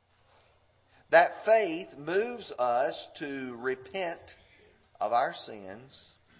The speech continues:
confess His name before men, that we do believe in Him,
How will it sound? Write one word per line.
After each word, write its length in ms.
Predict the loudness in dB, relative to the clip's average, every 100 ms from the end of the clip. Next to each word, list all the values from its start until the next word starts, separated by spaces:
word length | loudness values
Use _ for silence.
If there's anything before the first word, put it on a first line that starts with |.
| -20 _ _ _ -20 _ _ _
confess 640 | -10 -6 -2 -2 -2 -10 -14 -18
His 280 | -10 -8 -4
name 340 | -2 -2 -2 -10
before 400 | -10 -4 -4 -4
men, 380 | -10 -12 -12 -10
that 180 | -10
we 340 | -6 -8 -8 -16 -20 _ -14
do 200 | -4 -2 -2
believe 340 | -4 -4 -6
in 140 | -10
Him, 300 | -10 -10 -12